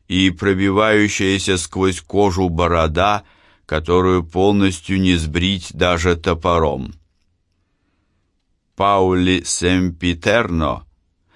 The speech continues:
возглавлял службу безопасности Роузленда, но даже в серых брюках,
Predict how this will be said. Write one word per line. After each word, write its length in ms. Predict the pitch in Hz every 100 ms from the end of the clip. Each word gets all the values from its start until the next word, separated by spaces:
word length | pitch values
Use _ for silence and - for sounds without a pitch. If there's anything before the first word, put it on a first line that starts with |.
| _
возглавлял 640 | - 95 95 95 101 120 127
службу 400 | - 110 107 104
безопасности 960 | 95 95 98 104 98 87 92 87 -
Роузленда, 1080 | 90 85 87 87 85 87 78 73 71 65 - - _ _ _ _ _ _ _
но 260 | - 82 82
даже 440 | 82 85 85 85
в 60 | 82
серых 560 | - 90 95 87 78
брюках, 720 | 71 110 95 90 80 - -